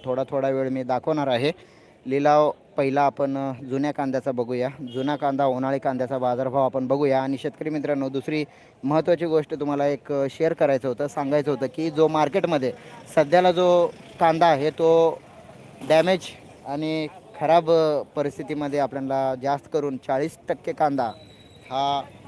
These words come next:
खराब दिसत आहे. म्हणजे तुम्हाला मी कांदा दाखवतो, इथं वक्कल दाखवतो, कशा प्रकारचा कांदा आपल्या मार्केटमध्ये सध्याला येतोय आणि अशा कांद्याला बाजारभाव काय भेटेल हे आपण लाईव्हच्या माध्यमातून आता थोड्या वेळानं जाणून घेऊया.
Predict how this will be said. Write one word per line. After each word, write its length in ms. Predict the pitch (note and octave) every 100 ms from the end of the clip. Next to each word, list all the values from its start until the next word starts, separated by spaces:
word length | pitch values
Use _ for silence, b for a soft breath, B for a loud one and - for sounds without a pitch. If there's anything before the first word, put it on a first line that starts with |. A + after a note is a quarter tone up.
| -
खराब 220 | D#3 E3+
दिसत 280 | D#3+ D3+ D3
आहे. 220 | C#3 D#3
म्हणजे 460 | E3+ C3+ C3 C3+ C3+
तुम्हाला 320 | C#3 C3+ C#3
मी 160 | C#3+ C#3+
कांदा 340 | - C3+ C#3
दाखवतो, 460 | C#3 C3+ D#3 C#3 F#3+ - B B B -
इथं 200 | B2+ D#3
वक्कल 380 | C#3+ D3 - F3
दाखवतो, 400 | D#3+ C#3+ C3+ E3
कशा 260 | - C3
प्रकारचा 580 | C#3 C#3+ C3 C#3 B2+ C#3+
कांदा 360 | C3+ C#3+ D3 D3
आपल्या 280 | B2 C3 C3+
मार्केटमध्ये 600 | C3 B2 C#3 B2 B2+ C3
सध्याला 600 | C#3+ A#2 B2+ B2+ C3 C#3 - - -
येतोय 380 | D3 D3 E3 B2 - B B -
आणि 240 | C3+ D3 -
अशा 220 | C#3+ G#3+
कांद्याला 540 | G3+ D#3 C3 B2+ C#3+ E3 - -
बाजारभाव 580 | - C3 C3 C3 C#3 C#3+
काय 320 | - D3 D#3+
भेटेल 360 | F3 D#3+ C#3+ G#2+ - B - -
हे 60 |
आपण 300 | C#3 C3+ D3
लाईव्हच्या 720 | C#3+ C#3 D3+ D3 D#3 D3+ - C#3+
माध्यमातून 460 | C#3 B2+ C3+ B2
आता 300 | C3+ B2+ C3+ C3
थोड्या 260 | C#3 B2+ C3
वेळानं 300 | C3 C3 C3+
जाणून 280 | C3+ C#3+
घेऊया. 320 | C#3+ C3+ B2